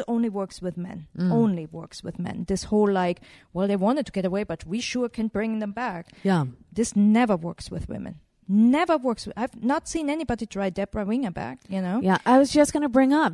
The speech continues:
Speaker 2: in, uh,
Speaker 1: Yeah.
Speaker 2: Searching for Debra Winger, that
Speaker 1: Oh,
Speaker 2: documentary.
Speaker 1: and by the way, I mean, they, they, y-, you know, there's people we don't even talk about anymore. There's,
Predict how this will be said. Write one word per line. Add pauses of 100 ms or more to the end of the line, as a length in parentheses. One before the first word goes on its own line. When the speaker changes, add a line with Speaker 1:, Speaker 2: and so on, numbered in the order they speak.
(140)
Speaker 2:
in,
uh,
Speaker 1:
Yeah.
Speaker 2:
Searching
for
Debra
Winger,
that
Speaker 1:
Oh,
Speaker 2:
documentary.
Speaker 1:
and
by
the
way,
I
mean,
they, (160)
they,
y-,
you
know,
there's
people
we
don't
even
talk
about
anymore.
There's,